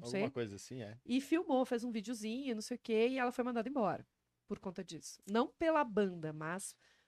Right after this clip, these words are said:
Speaker 2: por conta
Speaker 1: É,
Speaker 2: da
Speaker 1: mas eu acho, eu
Speaker 2: exigência
Speaker 1: acho que aí
Speaker 2: contratual que a banda exigiu
Speaker 1: é muita
Speaker 2: aquele,
Speaker 1: sede, né?
Speaker 2: aquele sigilo, aquela, aquele momento de privacidade mesmo da banda, né?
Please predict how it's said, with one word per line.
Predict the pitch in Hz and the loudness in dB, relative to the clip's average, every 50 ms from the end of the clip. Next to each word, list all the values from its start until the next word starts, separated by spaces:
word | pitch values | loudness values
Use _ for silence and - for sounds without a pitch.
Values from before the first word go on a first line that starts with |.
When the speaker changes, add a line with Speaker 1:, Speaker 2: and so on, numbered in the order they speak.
| _ _ | _ _
Speaker 2:
por | - 226 208 | -4 -4 -2
conta | - 214 202 - | 0 -2 0 2
Speaker 1:
É, | - 220 | 4 4
Speaker 2:
da | - | 4
Speaker 1:
mas | 220 226 226 - | 6 4 4 4
eu | 247 | 2
acho, | 226 196 | 4 6
eu | 240 | 6
Speaker 2:
exigência | 233 247 311 320 - - - 349 339 | 6 6 4 2 2 4 6 6 4
Speaker 1:
acho | 294 - - | 4 2 0
que | 277 | 0
aí | 269 | 2
Speaker 2:
contratual | 285 277 254 233 - 139 180 262 233 214 208 202 208 220 240 269 285 - _ - | 4 6 6 4 4 4 4 6 8 8 10 10 10 8 8 8 4 -2 _ -6
que | - | -6
a | 285 | -4
banda | 254 208 214 202 196 196 202 196 233 262 - - - - _ _ _ - | -2 0 0 0 0 0 2 2 0 0 0 -6 -20 -20 _ _ _ 0
exigiu | - 214 208 208 247 233 214 - 214 220 233 247 269 | 0 2 2 2 0 -2 -2 0 2 4 4 4 4
Speaker 1:
é | 277 | 4
muita | 285 - - | 2 2 2
Speaker 2:
aquele, | - 277 262 247 247 240 247 247 | 2 2 2 2 4 4 2 2
Speaker 1:
sede, | 254 254 254 247 247 247 247 247 247 240 240 240 240 | 2 4 2 2 2 2 2 2 2 2 0 0 -2
né? | 220 _ - _ _ _ _ _ - | -4 _ -16 _ _ _ _ _ -10
Speaker 2:
aquele | - - - 262 254 302 | -8 -2 0 0 0 2
sigilo, | - - 320 254 220 240 247 269 277 269 240 | 0 0 0 2 2 4 4 6 6 6 4
aquela, | 220 208 - - 233 233 226 | 4 2 2 2 2 2 2
aquele | 220 - 254 247 | 2 0 -2 -2
momento | 233 240 240 226 233 247 240 - | 0 0 2 2 0 0 -2 -4
de | - 269 | -10 -6
privacidade | - 320 320 269 294 277 - - 240 254 240 - 202 240 | -4 -2 0 2 0 0 2 4 6 8 8 8 6 4
mesmo | 233 226 202 185 170 156 156 160 160 | 4 4 4 4 2 -2 -4 -8 -6
da | 160 175 175 | -2 0 0
banda, | 165 151 147 120 113 131 139 143 | 0 0 -4 -4 -6 -8 -8 -4
né? | 156 180 202 220 | 0 0 0 0